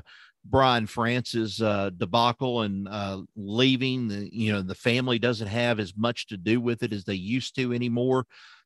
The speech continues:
Um, I think it's, it's give or take time is what it's gonna be, especially with this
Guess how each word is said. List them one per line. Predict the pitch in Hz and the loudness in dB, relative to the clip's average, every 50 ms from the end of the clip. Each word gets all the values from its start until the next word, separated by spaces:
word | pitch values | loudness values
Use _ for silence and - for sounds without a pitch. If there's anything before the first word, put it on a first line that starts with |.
| _ - | _ -4
Um, | 113 117 113 110 107 104 104 104 104 101 104 76 - - _ _ _ _ _ _ _ _ _ | -2 0 0 2 2 2 0 0 -2 -2 -4 -8 -10 -14 _ _ _ _ _ _ _ _ _
I | - 101 143 | -2 -2 0
think | 151 - 185 170 165 | 2 0 0 0 -2
it's, | 160 - - - - - - _ _ _ _ _ _ | -4 -6 -6 -8 -10 -10 -14 _ _ _ _ _ _
it's | - - 139 131 - - - | -4 -2 0 0 -2 -4 -10
give | 123 117 131 147 143 156 | -2 2 4 4 4 2
or | |
take | - - 147 143 135 - | 2 2 2 0 0 -2
time | - 104 92 82 69 - _ - | -4 -6 -6 -6 -8 -12 _ -10
is | 110 104 | -8 -4
what | 98 113 123 117 | 0 2 2 2
it's | 110 - | 2 0
gonna | - 117 113 107 | -4 -4 -4 -4
be, | 98 104 117 113 104 98 | -2 0 0 0 0 -2
especially | 92 - - 131 120 113 - - 110 101 | -4 -2 0 2 2 2 0 -2 -2 -2
with | 95 98 101 - | -2 -2 -4 -2
this | - 113 107 104 - | 0 0 0 0 -2